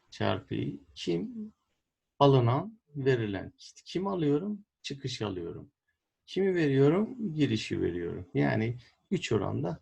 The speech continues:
böyle ifade edebiliriz. Şuna bir bakarsanız idealde, yani yüzde yüz olduğunda bakın ne çıkıyor? Aynı zamanda sarım sayısı dışında akıma da ulaşabilirim ben. Yani V primerdeki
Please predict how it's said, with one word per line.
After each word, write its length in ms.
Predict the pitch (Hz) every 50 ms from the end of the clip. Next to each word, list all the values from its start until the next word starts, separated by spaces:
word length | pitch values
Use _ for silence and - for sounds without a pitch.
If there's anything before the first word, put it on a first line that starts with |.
| -
böyle 400 | 143 139 127 104 95 - 131 143
ifade 500 | - 120 120 - 90 90 87 - - 107
edebiliriz. 680 | 95 - 90 85 - - _ _ _ - - - _ _ _ _ _ _ _ _ _ _ _
Şuna 380 | - - - 190 214 202 190
bir 120 | 196 196 185
bakarsanız 760 | 190 - - - 247 226 - - - 139 127 120 123 - -
idealde, 800 | - 143 139 131 143 143 143 143 143 139 131 131 139 120 117 - - - _ - 110
yani 300 | 110 95 92 95 95 95
yüzde 220 | 98 98 101 113 117
yüz 260 | 120 139 139 - -
olduğunda 560 | 104 95 87 - 87 82 85 104 123 156 160 _ _ _ _ _ _ _ -
bakın 420 | 143 143 - _ - 165 180 185
ne 60 | 190 190
çıkıyor? 400 | - - - - - 113 110 92 -
Aynı 260 | 120 131 139 143 139
zamanda 400 | 135 143 135 131 131 127 117 117
sarım 320 | 120 - - 143 156 185
sayısı 440 | 165 - - 127 113 101 - - _
dışında 460 | - - - 139 160 214 - - - -
akıma 460 | 170 170 - - 226 226 247 262 254
da 60 | 262
ulaşabilirim 840 | 233 208 139 123 117 120 - 101 92 90 85 85 85 87 90 - 87
ben. 140 | 85 - - _ _ _ _ _ _ _ _ _ _ _ _ _ _ _ _ _ _ -
Yani 320 | 165 151 147 139 143 139
V 220 | 139 147 151 147 143
primerdeki 1040 | - - 147 147 147 143 135 123 120 117 107 104 98 - - - 98 104 117 135 143